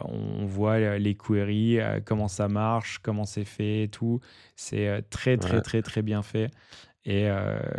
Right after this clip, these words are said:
Speaker 1: ça, ça nous explique vraiment tout le fonctionnement. Euh, donc, euh, si vous, vous êtes curieux, en tout cas, de, euh, passer sur, euh, sur Suril D B ou en tout cas de vouloir tester, euh, c'est un super moyen de pouvoir le faire, euh,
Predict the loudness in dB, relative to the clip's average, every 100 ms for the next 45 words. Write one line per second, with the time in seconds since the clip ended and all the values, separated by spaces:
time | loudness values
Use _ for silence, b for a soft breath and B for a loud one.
0 | -4 -4 -4 0 2 4 4 2 0 0
1 | 2 2 2 2 2 2 0 -2 2 2
2 | 4 2 0 B B B B B B -8
3 | -4 -2 -2 -4 -4 -6 -6 -8 -6 -2
4 | 0 0 0 -2 -2 -4 -2 -2 4 6
5 | 6 2 _ _ _ _ _ _ 0 2
6 | 4 4 6 4 2 2 4 6 6 4
7 | 4 0 -2 2 2 0 B B B B
8 | 2 6 6 6 4 0 0 0 0 0
9 | 0 -4 -6 -4 -4 -6 -8 -10 -10 -10
10 | -6 -4 -2 0 0 -2 0 0 0 -4
11 | -2 0 2 2 -2 -2 0 2 2 0
12 | 0 0 0 -2 b b b b b -6
13 | -6 -4 -4 -4 -4 -4 0 0 2 0
14 | 0 0 -2 -4 -6 -6 -4 -4 -6 -6
15 | -6 -6